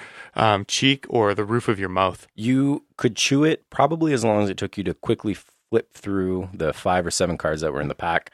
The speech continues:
Speaker 2: and then you had to spit it out.
Speaker 1: And then, like, you would, as soon as you got it into a chewable state, the flavor's gone.
Speaker 2: Oh, there was no flavor involved. Like, even at the beginning, it was just, like, sugar. It kinda almost tasted like, um,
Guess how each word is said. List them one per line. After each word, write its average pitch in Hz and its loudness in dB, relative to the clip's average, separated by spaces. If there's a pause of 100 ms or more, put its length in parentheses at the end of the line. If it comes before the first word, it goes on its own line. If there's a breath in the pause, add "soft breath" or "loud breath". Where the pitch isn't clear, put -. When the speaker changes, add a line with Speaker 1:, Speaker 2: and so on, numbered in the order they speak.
(180 soft breath)
Speaker 2:
and 98 -2
then 95 2
you 80 -4
had 82 -2
to 73 -4
spit - -6
it 57 -4
out. - -8 (180)
Speaker 1:
And 139 4
then, 143 6
like, 131 2
you 135 6
would, 120 2 (420)
as 131 4
soon 143 2
as 143 0
you 127 -4
got 110 6
it 127 6
into 117 2
a 95 0
chewable 113 2
state, - 2 (320)
the 110 0
flavor's 98 2
gone. 78 -8 (460)
Speaker 2:
Oh, 113 4
there 98 2
was 92 0
no 95 4
flavor 76 -2
involved. 69 -4
Like, 85 2
even 117 0
at 110 4
the 104 0
beginning, 90 -2
it 80 -4
was 73 -6
just, 76 -6
like, 71 -4
sugar. 85 -2 (360)
It - -8
kinda 156 2
almost 120 0
tasted 110 -2
like, 87 0
um, 65 -2